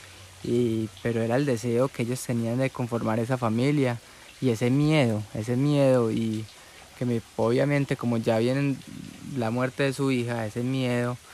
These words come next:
de mi madre también. Y como es, a los tres años después, eh, nací yo, eh, totalmente sano, eh, un bebé muy deseado, muy aliviado, nací muy,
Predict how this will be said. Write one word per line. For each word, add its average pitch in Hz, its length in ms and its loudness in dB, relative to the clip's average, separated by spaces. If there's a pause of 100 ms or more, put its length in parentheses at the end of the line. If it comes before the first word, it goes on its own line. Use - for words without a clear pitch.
(400)
de 120 120 -2
mi 117 160 2
madre 123 420 4
también. 120 560 0 (420)
Y 123 120 -4
como 123 240 -2
es, 131 120 0
a 135 140 2
los 135 200 0
tres 117 260 0
años 131 220 0
después, 123 500 0 (400)
eh, 113 420 0 (400)
nací 117 360 -2
yo, 143 280 2 (360)
eh, 107 560 0 (840)
totalmente 120 600 0
sano, 135 500 4 (800)
eh, 113 340 -2 (160)
un 117 120 -2
bebé 117 280 -2
muy 120 240 -2
deseado, 117 760 2 (680)
muy 131 280 2
aliviado, 127 760 4 (140)
nací 120 300 -6
muy, 117 360 -4